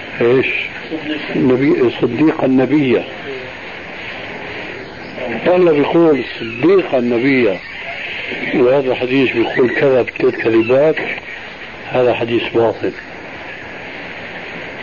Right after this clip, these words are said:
هذا النقاش كان بيني وبين داعيتهم الكبير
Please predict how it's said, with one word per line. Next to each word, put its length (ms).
هذا 200
النقاش 540
كان 320
بيني 500
وبين 540
داعيتهم 760
الكبير 640